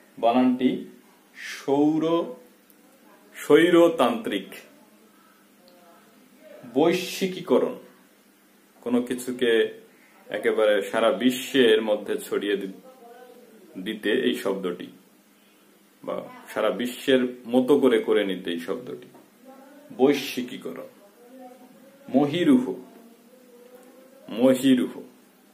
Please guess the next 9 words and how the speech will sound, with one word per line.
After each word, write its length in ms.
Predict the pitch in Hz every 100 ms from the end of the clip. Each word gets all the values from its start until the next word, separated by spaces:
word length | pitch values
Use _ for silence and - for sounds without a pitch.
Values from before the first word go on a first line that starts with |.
| _ _ -
বুঝেন 340 | 123 123 120
নিশ্চয়ই, 440 | 110 95 - 127 127 - - _ _ _ -
সবাই 240 | 104 104 101
জানেন, 300 | 98 98 107
আপনারা 380 | 98 - 98 95
সবাই 500 | - 98 98 101 - - _ _ _ _ _ _ -
অনেক 360 | - 95 104 104
জানেন। 360 | 107 101 113 185 - - _ _ _ _ - - _ _ _ _ - - - - 156
ঐকমত্য, 840 | 170 185 175 151 131 - - -